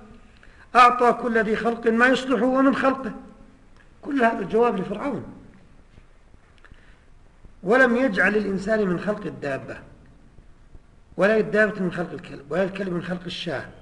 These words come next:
وأعطى لكل شيء ينبغي له من النكاح". سبحانه وتعالى بما يتناسب الرجل مع المرأة، الآن البهائم، الحشرات، إيه؟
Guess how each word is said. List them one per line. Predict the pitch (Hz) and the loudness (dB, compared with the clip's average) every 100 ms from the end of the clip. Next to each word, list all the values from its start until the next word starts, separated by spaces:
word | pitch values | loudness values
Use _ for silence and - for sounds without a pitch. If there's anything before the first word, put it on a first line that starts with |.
| - - - _ _ _ | -20 -20 -20 _ _ _
وأعطى | 160 214 208 208 175 151 | 0 2 2 0 -4 -6
لكل | 147 226 190 147 | -8 -10 -10 -10
شيء | - 180 175 180 | -6 -6 -4 -4
ينبغي | 180 160 165 156 156 | -2 -2 -2 -4 -4
له | 165 | -4
من | 160 156 165 | -6 -4 -4
النكاح". | 165 160 175 175 151 - - - - - - - - - - - - | -4 -6 -2 0 0 0 -10 -16 -20 -20 -20 -20 -20 -20 -20 -20 -16
سبحانه | 156 104 160 156 156 | -14 -2 2 2 2
وتعالى | 160 156 160 147 156 131 - - - - - - - | -2 -2 -4 -2 -2 -2 -6 -14 -16 -18 -20 -18 -8
بما | 160 180 | -2 -2
يتناسب | 180 180 196 170 - 175 - - - - - | 0 0 0 0 -6 -14 -18 -20 -20 -20 -8
الرجل | 180 160 180 156 175 170 - - - | -6 -2 -2 0 -2 -4 -14 -14 -2
مع | 175 165 - - | 2 2 -2 -8
المرأة، | 151 160 175 180 160 - - - - - - | -2 2 2 4 2 0 -12 -20 -20 -20 -14
الآن | 160 185 180 185 185 | -6 0 2 2 -2
البهائم، | 165 175 170 185 180 170 170 - - - - - | -4 -4 0 0 0 -4 -6 -14 -20 -20 -18 -14
الحشرات، | - 196 202 202 220 214 202 - - - - - - - | -8 -2 2 8 10 10 8 4 -4 -8 -14 -18 -12 0
إيه؟ | 180 214 - - | 4 4 4 -4